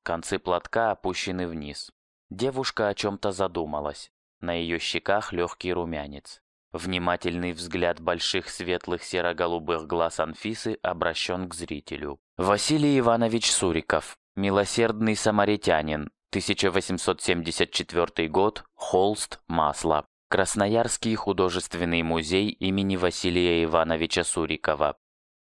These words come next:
Момент, описанный в Библии. Жара, пустыня, серо-желтое небо,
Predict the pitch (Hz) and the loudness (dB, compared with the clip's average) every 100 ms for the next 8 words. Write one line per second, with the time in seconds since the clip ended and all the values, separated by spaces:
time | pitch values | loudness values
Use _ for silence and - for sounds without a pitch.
0 | _ _ 82 90 113 135 127 - - 90 | _ _ 2 2 2 0 -4 -4 -4 0
1 | 104 - 98 98 92 85 80 78 76 73 | 0 2 2 0 -2 -2 -2 -2 -2 -4
2 | 69 _ _ _ 90 107 101 78 71 - | -8 _ _ _ 2 4 4 4 2 -6
3 | _ _ 101 101 - 92 82 78 71 - | _ _ -2 -2 0 0 0 -2 -4 -10
4 | _ - - 98 98 90 104 110 107 101 | _ -6 2 4 4 4 2 2 2 2
5 | 98 90 80 73 73 | 2 2 0 2 0